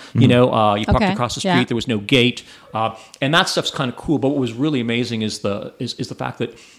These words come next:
Speaker 1: the place was so bloody wild and undeveloped.
Speaker 3: Mm-hmm.
Speaker 1: Um, I, I mean, you would be bushwhacking along the, the base. You, you never saw anyone. I, it was a very different time to be climbing.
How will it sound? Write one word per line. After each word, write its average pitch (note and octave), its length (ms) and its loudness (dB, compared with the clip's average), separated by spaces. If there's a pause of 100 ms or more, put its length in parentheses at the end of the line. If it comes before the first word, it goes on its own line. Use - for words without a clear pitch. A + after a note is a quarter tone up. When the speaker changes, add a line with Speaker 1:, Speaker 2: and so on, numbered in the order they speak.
(140)
Speaker 1:
the D3+ 80 -6
place E3 220 0
was C3 100 -2
so C3 360 4
bloody A2+ 400 -2
wild A2 400 -2
and G2+ 100 -8
undeveloped. G2+ 640 -8 (300)
Speaker 3:
Mm-hmm. G#3 100 -8
Speaker 1:
Um, G2 600 -8 (420)
I, - 180 0
I D3+ 40 2
mean, C#3 220 0
you C#3 80 -4
would C#3 100 -2
be A#2+ 80 -4
bushwhacking B2 640 -4
along G#2+ 240 -6
the, G2+ 100 -10 (200)
the A#2 80 -10
base. C#3 360 -4
You, E3 200 -2
you F#3+ 160 6
never G3 260 6
saw A2 240 -2
anyone. F#2+ 460 -6
I, A#2+ 100 -2
it D3+ 180 0
was E3 120 4
a D#3 80 4
very C#3+ 340 4
different C3+ 300 -4
time B2 240 0
to B2 40 -4
be G#2+ 120 -6
climbing. A2+ 500 -4